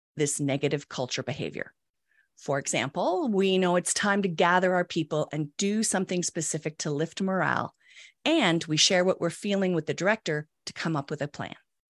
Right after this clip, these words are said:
Perhaps you can create a rotating team of folks who are in charge of doing something fun each week for the staff. If you're an overnight camp,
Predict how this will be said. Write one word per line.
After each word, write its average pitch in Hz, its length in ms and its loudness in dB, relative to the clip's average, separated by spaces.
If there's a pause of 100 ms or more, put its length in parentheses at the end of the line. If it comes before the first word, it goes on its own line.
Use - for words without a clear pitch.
(420)
Perhaps 247 420 4
you 226 100 4
can 214 220 0
create 180 540 2
a 151 160 6
rotating 208 480 6
team 247 240 4
of 240 80 0
folks - 420 4
who 175 160 2
are 160 160 4
in 156 120 0
charge 220 420 2
of 190 80 0
doing 175 220 2
something 175 420 0
fun 202 380 2 (120)
each 254 260 0
week 196 220 -2
for - 140 -2
the 170 100 -2
staff. - 460 0 (680)
If 180 220 2
you're 175 160 4
an 147 180 0
overnight 226 400 2
camp, 262 320 -2